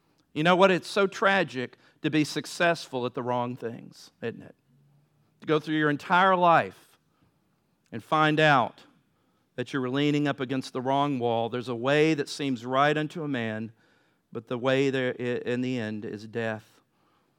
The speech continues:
Jesus said, verse thirty-seven, don't miss this, verse thirty-seven, he said, "I know that you're ethnically the offspring of Abraham,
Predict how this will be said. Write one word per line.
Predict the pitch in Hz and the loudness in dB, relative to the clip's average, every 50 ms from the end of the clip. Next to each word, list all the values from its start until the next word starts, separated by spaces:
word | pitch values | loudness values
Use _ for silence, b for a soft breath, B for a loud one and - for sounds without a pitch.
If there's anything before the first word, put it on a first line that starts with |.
| _ _ _ _ _ _ | _ _ _ _ _ _
Jesus | - 143 139 139 131 135 127 | -4 -2 -2 -2 -4 -8 -6
said, | - - 139 131 | -2 0 0 0
verse | 117 143 147 147 - | 2 0 -2 -2 -2
thirty-seven, | - 151 143 143 139 - - 131 120 117 117 | -2 -2 -2 -2 -2 -4 -4 -4 -4 -2 -2
don't | 135 143 131 135 | -4 -2 -2 -2
miss | 139 143 143 - - - | -2 -2 -4 -6 -8 -12
this, | 107 104 101 95 - | -10 -10 -10 -12 -8
verse | - 127 127 120 - | -6 -6 -6 -6 -6
thirty-seven, | - 143 139 139 139 131 - - 139 139 131 110 117 113 117 - _ _ _ _ _ _ _ _ _ _ _ | -4 -4 -4 -4 -4 -8 -8 -6 -6 -4 -4 -4 -8 -10 -12 -18 _ _ _ _ _ _ _ _ _ _ _
he | 147 | -8
said, | 139 - - 165 151 147 143 131 135 - _ _ _ _ _ _ _ _ _ _ _ - | -6 -2 2 4 4 4 2 0 -2 -12 _ _ _ _ _ _ _ _ _ _ _ 0
"I | 143 143 | 2 2
know | 143 139 147 160 190 240 254 175 139 151 175 190 - _ | 4 4 6 8 10 10 10 10 8 4 2 -2 -8 _
that | 123 - - - | -8 -8 -4 0
you're | 165 147 147 - - | 0 0 0 2 2
ethnically | 165 185 240 - - - 208 208 180 160 151 - - 147 139 | 6 6 6 6 4 -4 -2 0 2 2 0 0 0 0 0
the | 131 135 131 | 2 4 6
offspring | 127 131 123 - - - - 139 127 123 | 6 6 6 4 -2 -6 -4 -4 -2 -2
of | 120 113 | -2 -2
Abraham, | 120 120 120 123 131 127 143 151 151 180 202 | 0 0 0 -2 -2 -4 -2 -2 -2 -2 -2